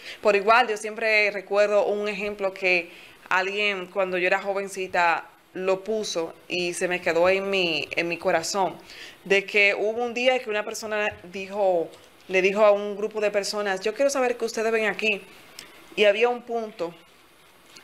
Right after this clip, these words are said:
en el centro, había un punto en el centro de, de una hoja en blanco, y todas las personas se fijaron en el punto. Y todas las personas comenzaron a decir, "No, yo veo un punto, yo lo que veo es un punto, es un punto que yo veo ahí, un, algo negro".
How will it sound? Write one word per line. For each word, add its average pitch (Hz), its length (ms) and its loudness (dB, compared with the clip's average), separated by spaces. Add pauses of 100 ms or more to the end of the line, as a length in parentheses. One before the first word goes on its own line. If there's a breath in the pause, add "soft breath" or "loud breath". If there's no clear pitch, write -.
en 196 140 0
el 196 100 0
centro, 180 580 -4
había 190 240 0
un 233 100 -4
punto 202 280 -4
en 202 80 0
el 190 100 0
centro 185 360 0
de, 202 360 4 (380 loud breath)
de 190 140 2
una 202 260 2
hoja 208 180 0
en 180 120 -4
blanco, 190 300 0
y 180 40 -8
todas 220 220 -2
las 254 120 -2
personas 226 300 -6
se 214 80 -8
fijaron 208 360 -4
en 196 80 -4
el 180 120 -4
punto. 180 440 -6 (420 loud breath)
Y 202 120 0
todas 254 240 6
las - 0 -
personas 254 240 2
comenzaron 240 240 -2
a 226 40 -2
decir, 214 160 -2
"No, 277 100 2
yo 226 140 2
veo 202 120 4
un 226 100 -2
punto, 269 300 2
yo 185 100 6
lo 185 80 4
que 190 60 2
veo 202 100 8
es 240 60 8
un 233 100 -2
punto, 311 280 2
es - 120 0
un 254 120 0
punto 311 300 2
que 254 100 4
yo 262 100 8
veo 294 200 8
ahí, 277 220 2
un, 240 220 -4
algo 247 280 0
negro". 269 400 2